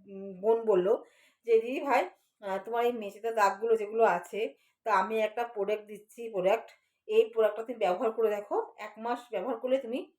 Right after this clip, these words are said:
এর ফলাফল অবশ্যই পাবে।" তো সত্যি কথা বলতে বন্ধুরা, প্রথমে আমি আনতে চাইনি, তো তারপরে আমি নিয়ে এসেছি। ভীষণ, ভীষণ আমি কাজ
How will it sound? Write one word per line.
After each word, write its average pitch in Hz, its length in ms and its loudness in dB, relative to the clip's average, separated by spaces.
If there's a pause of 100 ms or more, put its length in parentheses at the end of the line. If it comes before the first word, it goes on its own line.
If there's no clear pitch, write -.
(240)
এর 226 160 -6
ফলাফল 208 440 -2
অবশ্যই 202 520 -4
পাবে।" 147 260 -6 (720)
তো - 60 -4
সত্যি 294 280 -2
কথা 302 180 2
বলতে 277 360 2
বন্ধুরা, 277 320 4
প্রথমে 262 280 0
আমি 262 120 0
আনতে 214 280 -4
চাইনি, 240 420 0 (520)
তো - 80 -4
তারপরে 233 400 4
আমি 254 80 6
নিয়ে 220 220 -4
এসেছি। 220 240 -8 (420)
ভীষণ, 254 520 -2
ভীষণ 254 360 -2
আমি 247 180 2
কাজ 208 260 0